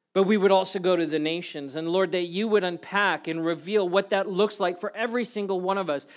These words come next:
Lord, I pray for the most timid person in the group. You know who you are.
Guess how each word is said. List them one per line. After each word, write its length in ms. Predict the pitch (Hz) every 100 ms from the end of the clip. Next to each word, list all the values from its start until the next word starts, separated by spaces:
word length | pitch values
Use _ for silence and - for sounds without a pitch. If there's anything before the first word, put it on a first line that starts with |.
| -
Lord, 200 | 202 214
I 100 | 240
pray 220 | 240 226
for 180 | 233 214
the 80 | 202
most 320 | 196 185 -
timid 380 | - 247 254 -
person 380 | - 247 - 214
in 120 | 208
the 80 | 202
group. 500 | 185 233 185 - - _ _ -
You 180 | 156 202
know 200 | 226 208
who 180 | 208
you 320 | 185 156 160 185
are. 320 | 143 113